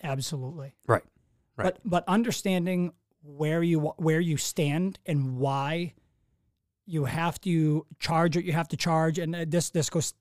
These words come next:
Speaker 1: back to the statement of why can't we all stand together, and how come so-and-so trades six together,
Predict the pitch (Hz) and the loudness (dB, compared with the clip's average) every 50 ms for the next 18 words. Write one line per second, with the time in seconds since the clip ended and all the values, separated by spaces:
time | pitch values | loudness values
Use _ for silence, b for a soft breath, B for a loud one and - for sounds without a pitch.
0 | _ _ - 156 160 156 156 151 - 170 160 156 135 - - 190 165 160 160 156 | _ _ -12 -6 -2 -2 -2 0 -2 -2 0 0 0 0 0 -2 -2 0 0 0
1 | 156 143 139 - - b b b b b b 156 151 156 170 - - 175 165 160 | 0 0 -2 -4 -8 b b b b b b 0 2 2 2 2 -2 -4 -2 -2
2 | 156 156 156 156 - - 190 175 156 131 131 143 165 165 156 160 139 131 120 113 | -2 0 0 -2 -2 0 0 0 0 0 0 0 0 0 0 0 -2 -2 -2 0
3 | 101 170 170 160 - 175 175 160 160 151 - B B B B - - 196 185 180 | 2 2 2 2 2 2 2 2 2 0 -2 B B B B 0 2 4 4 4
4 | 160 - 170 147 - - 170 156 147 139 123 - - 156 - - - 165 135 156 | 4 2 0 0 0 0 -2 0 -2 -2 -2 -2 -4 -4 -4 -4 -6 -4 0 0
5 | 160 156 147 131 120 113 | 0 2 0 0 -2 -6